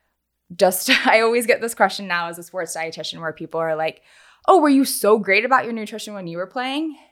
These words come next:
And I wish I could be like, "Yes, you know, I was the best." But unfortunately, I was not. I was really scared of carbohydrates, proteins, and I definitely had some type of disordered eating, some body dysmorphia. And I really struggled through that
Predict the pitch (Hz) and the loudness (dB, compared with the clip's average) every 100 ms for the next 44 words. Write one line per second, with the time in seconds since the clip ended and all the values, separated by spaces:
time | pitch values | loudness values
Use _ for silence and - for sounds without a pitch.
0 | _ 202 196 190 196 233 214 226 220 220 | _ -2 0 2 2 2 0 -2 -2 2
1 | 190 214 - 233 202 190 226 233 226 214 | 2 2 -2 0 4 4 2 -2 2 4
2 | 262 - - 185 185 185 175 - - - | 2 -6 -10 -6 2 6 6 2 -10 -20
3 | - 190 190 185 196 185 180 - - 165 | -12 -2 2 2 0 -6 -8 -8 0 2
4 | 165 165 160 165 156 - 180 175 170 143 | 2 0 -4 -4 -6 -6 -6 -2 0 0
5 | - - - 165 165 156 160 160 156 143 | -2 -8 -4 -4 -4 -6 -10 -6 -6 -6
6 | - 160 180 277 262 247 247 - 247 233 | -4 -4 0 0 0 -6 -8 -10 -6 -6
7 | 233 233 226 226 220 - 170 165 160 170 | -6 -10 -10 -10 -10 -8 -8 -6 -8 -10
8 | 165 156 151 151 156 160 151 160 156 160 | -6 -4 -4 -6 -14 -10 -10 -10 -12 -12
9 | 147 147 147 - 143 151 147 147 - _ | -10 -12 -12 -14 -12 -10 -10 -12 -18 _
10 | _ 156 156 185 185 185 185 170 160 185 | _ -6 0 0 0 -4 -8 -10 -10 -6
11 | 202 285 - 185 170 165 170 165 - 151 | -4 -4 -6 -10 -6 -4 -4 -6 -4 -4
12 | 160 160 165 156 147 - | -6 -10 -4 0 0 0